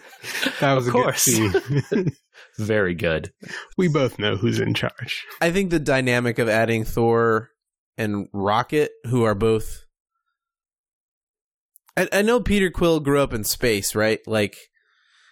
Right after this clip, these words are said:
Speaker 3: it's not like he's not from space like the rest of them, but Thor, I think, like, an Asgardian and a whatever Rocket is, he's kind of famous, right?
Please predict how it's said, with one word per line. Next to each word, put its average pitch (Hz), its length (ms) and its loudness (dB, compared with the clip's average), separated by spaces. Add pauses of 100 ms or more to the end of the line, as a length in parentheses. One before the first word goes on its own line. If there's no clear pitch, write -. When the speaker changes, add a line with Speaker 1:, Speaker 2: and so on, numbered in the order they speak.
(300)
Speaker 3:
it's 131 240 0
not 131 160 2
like 127 140 2
he's 120 180 0
not 110 240 0
from 123 200 0
space 127 420 -2
like 113 140 0
the 113 100 0
rest 113 260 0
of 131 80 -4
them, 131 600 -2
but 131 360 0 (600)
Thor, 220 600 2
I 139 120 0
think, 143 400 -2
like, 127 260 2
an 127 80 0
Asgardian 127 960 2 (480)
and 117 400 0
a 104 380 2
whatever 107 400 2
Rocket 104 380 0
is, 98 220 0
he's 104 140 -6
kind 110 200 -4
of - 60 -6
famous, 101 520 -2
right? 98 240 -2